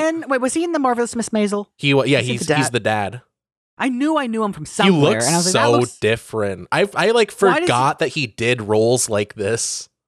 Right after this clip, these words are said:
Speaker 1: Well, like, also, um, fucking, uh, in, uh, uh, The Marvelous Miss Maisel, he's, like, he looks really tall, and in this
Speaker 2: Mm-hmm.
Speaker 1: movie, he looks really short.
Speaker 2: Yeah.
Speaker 1: What the, what the fuck's up with that?
Speaker 2: I think
Speaker 1: Um,
Speaker 2: they, uh, I think they, uh, I think they stretched him out.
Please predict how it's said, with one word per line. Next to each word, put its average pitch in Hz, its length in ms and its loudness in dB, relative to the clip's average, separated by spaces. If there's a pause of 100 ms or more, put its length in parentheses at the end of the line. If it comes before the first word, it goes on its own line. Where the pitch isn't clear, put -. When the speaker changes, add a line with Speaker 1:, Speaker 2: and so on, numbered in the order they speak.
(200)
Speaker 1:
Well, 294 180 -2
like, 302 320 -2
also, 269 720 -2
um, 214 500 -4 (260)
fucking, 214 960 0 (140)
uh, 196 240 0
in, 208 420 -2
uh, - 140 -20
uh, 196 640 -2
The 185 120 -8
Marvelous 214 340 0
Miss 196 100 -2
Maisel, 165 400 -2 (320)
he's, 220 220 -2
like, 247 240 0
he 240 160 0
looks 226 320 -2 (100)
really 226 260 2
tall, 240 500 -2 (120)
and 208 100 2
in 208 120 2
this 240 80 -2
Speaker 2:
Mm-hmm. 233 80 -4
Speaker 1:
movie, 220 160 0
he 220 100 -2
looks 226 240 -2
really 185 400 -2
short. 254 400 -2 (200)
Speaker 2:
Yeah. 139 300 -2 (760)
Speaker 1:
What 160 160 -6
the, 240 180 0
what 226 100 0
the 220 60 -10
fuck's 226 180 -4
up 247 80 2
with 226 120 -10
that? 214 320 -4 (500)
Speaker 2:
I 170 160 -2
think 147 120 2
Speaker 1:
Um, 143 60 -2
Speaker 2:
they, 156 220 4
uh, 151 140 4
I 123 80 -2
think 135 260 -6
they, 151 300 2
uh, 143 260 2
I 135 260 -18
think 135 180 -8
they 143 80 0
stretched - 380 -2
him 135 100 0
out. 180 280 -2